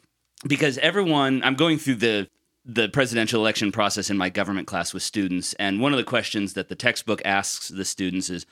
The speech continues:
"What kind of role do you think presidential debates, uh, in the general election specifically, have on the American people?" And the book we used was published in two thousand and four, and so it's a wildly different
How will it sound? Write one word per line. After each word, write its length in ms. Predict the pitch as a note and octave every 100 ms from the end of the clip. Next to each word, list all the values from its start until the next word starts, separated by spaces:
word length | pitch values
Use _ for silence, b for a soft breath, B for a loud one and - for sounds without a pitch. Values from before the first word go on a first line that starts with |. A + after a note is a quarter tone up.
| b b b
"What 160 | D#3+
kind 140 | D#3+ D3+
of 60 |
role 160 | B2+ A#2+
do 100 | A2
you 60 | G#2
think 220 | G#2 F#2
presidential 580 | G#2+ F#2+ G2 - F#2+ E2+ -
debates, 680 | G2+ G2 E2 E2+ - - b b b -
uh, 120 | G#2
in 100 | C#3+
the 80 | C#3+
general 300 | A#2+ G#2+ G2
election 360 | F#2 F2+ - F#2+
specifically, 560 | F#2+ - G2 F#2+ F#2
have 460 | - B2+ A2 F#2 E2+
on 100 | G2+
the 60 | G2+
American 340 | F#2 F#2+ F#2
people?" 420 | F2 F2+ - A#1 _ b b b
And 120 | C3
the 40 |
book 160 | C3+ -
we 100 | F3
used 280 | C3 B2+ A#2
was 140 | A2+
published 340 | - A2+ G#2+ -
in 100 | G2+
two 120 | G#2+
thousand 360 | G2+ G2 F#2+ F2+
and 120 | E2+
four, 600 | - G2+ E2+ C#2+ G1+ -
and 220 | A2 G#2+ G2
so 180 | A#2
it's 220 | G#2 A2+ A2+
a 80 |
wildly 480 | F#2+ F#2+ A2+ G2 G2
different 600 | F#2 A2+ - F#2 D#2 -